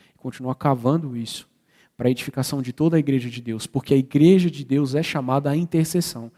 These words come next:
mas ela não tem exercido isso bem. Porque a base da nossa intercessão tá errada. Enquanto a gente não aprender a base verdadeira da oração e da intercessão,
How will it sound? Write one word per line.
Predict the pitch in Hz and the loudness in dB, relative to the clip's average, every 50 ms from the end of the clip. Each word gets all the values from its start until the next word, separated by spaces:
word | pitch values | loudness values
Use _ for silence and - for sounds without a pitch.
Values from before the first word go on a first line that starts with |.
| _ - - - - - | _ -20 -20 -18 -6 0
mas | 139 135 135 | 2 6 6
ela | 151 160 | 6 6
não | 160 165 196 | 6 4 2
tem | 202 214 208 | 4 4 4
exercido | 196 185 190 180 - - 170 151 | 4 4 4 2 0 0 -2 -4
isso | 151 - - 143 | -4 -6 -8 -10
bem. | 120 110 101 95 _ _ _ _ _ _ _ _ _ _ _ _ _ _ _ _ _ _ _ _ _ _ _ _ _ _ _ _ _ _ _ _ _ _ _ _ _ _ | -10 -10 -12 -12 _ _ _ _ _ _ _ _ _ _ _ _ _ _ _ _ _ _ _ _ _ _ _ _ _ _ _ _ _ _ _ _ _ _ _ _ _ _
Porque | - 120 - - | -8 -6 -2 0
a | 139 123 | 0 0
base | 117 117 131 156 185 190 180 | 4 6 8 8 8 8 6
da | 165 156 | 4 2
nossa | 151 147 139 - | 2 0 -2 -2
intercessão | 143 - 143 127 - 131 120 - - 127 123 | -2 0 0 0 0 -2 -6 -6 -6 -6 -6
tá | 120 - 127 | -6 -4 -2
errada. | 127 110 92 92 95 95 95 _ _ _ _ _ _ _ _ _ _ _ _ _ _ _ _ _ _ _ _ _ _ _ _ _ _ _ _ _ _ _ - | -2 -2 -4 -4 -10 -12 -12 _ _ _ _ _ _ _ _ _ _ _ _ _ _ _ _ _ _ _ _ _ _ _ _ _ _ _ _ _ _ _ -8
Enquanto | 131 123 - 185 185 202 | -4 2 2 4 4 4
a | |
gente | 180 190 175 - | 4 2 2 0
não | 180 170 | 2 2
aprender | 196 202 202 214 214 190 156 147 | 4 4 4 4 4 6 6 6
a | 139 135 | 6 6
base | 135 131 143 180 185 190 | 6 8 8 8 8 8
verdadeira | 190 190 185 190 175 151 156 160 160 | 8 8 8 8 8 8 8 8 8
da | 147 151 | 8 6
oração | 156 165 160 147 - - - 123 110 101 _ _ _ _ _ _ _ _ _ _ _ _ - | 6 6 4 4 2 -2 -6 -8 -8 -10 _ _ _ _ _ _ _ _ _ _ _ _ -4
e | 127 | 0
da | 120 135 151 | 0 2 2
intercessão, | 160 - 160 147 - 147 131 - - 139 139 131 | 4 2 2 2 2 -2 -2 -2 -2 -4 -4 -6